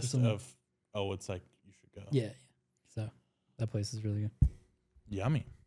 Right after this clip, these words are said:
Speaker 2: I'll have to go.
Speaker 1: <laughs> Yeah, it's amazing. What else this week? You said, what's this about empirical evidence that you have?
Speaker 2: That was the empirical evidence of
Speaker 1: Oh.
Speaker 2: highest rated games.
Speaker 1: Okay.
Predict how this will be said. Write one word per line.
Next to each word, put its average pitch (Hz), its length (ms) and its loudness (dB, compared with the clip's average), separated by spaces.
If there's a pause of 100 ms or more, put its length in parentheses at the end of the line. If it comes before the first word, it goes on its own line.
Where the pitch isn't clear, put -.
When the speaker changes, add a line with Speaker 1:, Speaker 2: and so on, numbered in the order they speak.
(180)
Speaker 2:
I'll 107 80 -2
have 127 160 2
to 113 80 -8
go. 127 300 4
Speaker 1:
<laughs> - 40 -16 (340)
Yeah, 110 260 -2
it's 127 180 -4 (240)
amazing. 120 320 0 (720)
What 117 160 0
else 107 240 -4
this - 180 -12
week? 120 120 -10 (420)
You 127 80 2
said, 113 340 0 (680)
what's 151 140 0
this 185 180 2
about 143 200 4 (240)
empirical 123 480 2
evidence 120 440 0
that 123 80 -2
you 120 80 2
have? 127 160 4 (180)
Speaker 2:
That 151 180 8
was 131 120 8
the 131 80 10
empirical 117 360 6
evidence 110 440 0
of 101 200 0
Speaker 1:
Oh. 98 140 -4 (1400)
Speaker 2:
highest 110 360 6
rated 101 240 4
games. 98 520 2 (440)
Speaker 1:
Okay. 120 280 2